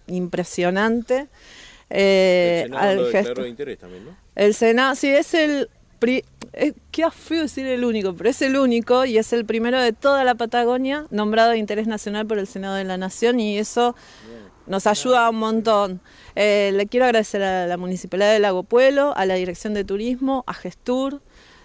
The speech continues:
Speaker 1: Tenemos, m-, la verdad que este año mucho apoyo de la CAT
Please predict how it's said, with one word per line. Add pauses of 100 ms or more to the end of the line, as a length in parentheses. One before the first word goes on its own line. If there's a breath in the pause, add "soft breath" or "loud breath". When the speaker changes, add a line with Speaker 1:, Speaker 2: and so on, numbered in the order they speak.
(120)
Speaker 1:
Tenemos,
m-, (200)
la
verdad
que
este
año
mucho
apoyo
de
la
CAT